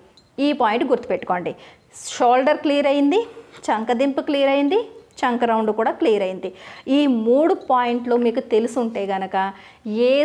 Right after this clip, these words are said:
size blouse కన్నా సరే మీరు cutting చేసేస్తారు. మళ్ళీ ఇంకొక పెద్ద డౌట్ ఏమొస్తుందంటే అండి, ముప్-, suppose ఒక chest loose ముప్పై ఎనిమిది size blouse ఉంది, వాళ్ళకి రకరకాల videos అన్నవి చేస్తాం.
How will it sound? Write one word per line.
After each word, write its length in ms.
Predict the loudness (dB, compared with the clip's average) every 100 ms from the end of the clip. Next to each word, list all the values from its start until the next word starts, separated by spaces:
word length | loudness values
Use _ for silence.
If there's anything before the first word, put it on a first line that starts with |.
| 0
size 300 | 0 0 0
blouse 260 | 0 0 0 -4
కన్నా 220 | -4 -6 -4
సరే 160 | -4 -2
మీరు 160 | 0 0 -2 -16 -10 -4
cutting 280 | -2 -2 -2
చేసేస్తారు. 460 | -2 -2 -4 -6 -6 -14 -20 -4 0
మళ్ళీ 240 | 2 2 2
ఇంకొక 260 | 0 -2 -2 -2
పెద్ద 280 | -4 -2 -2 2
డౌట్ 260 | 0 0 -4
ఏమొస్తుందంటే 640 | -4 -4 -4 -6 -4 -2
అండి, 200 | 0 2 0 -4 -16 -20 -8 -2
ముప్-, 320 | -2 -4 -8 -2
suppose 400 | 0 2 0 2 0 0 -8 -4 -2
ఒక 80 | 0 0 0 -4 -4 -2
chest 200 | -2 0
loose 260 | 2 4 4 2
ముప్పై 280 | -2 -2 2 2
ఎనిమిది 260 | 2 0 2
size 280 | 0 2 -2 0
blouse 300 | 0 0 -2 -4
ఉంది, 200 | -6 -10 -12 -20 -20 -14 -4 0
వాళ్ళకి 440 | 2 2 2 2 2 0 -8 -20 -20 _ _ _ _ _ _ _ 0
రకరకాల 640 | 0 2 0 0 2 2 4 2
videos 360 | 4 2 2 0
అన్నవి 240 | 0 -2 -2
చేస్తాం. 400 | -2 -2 -4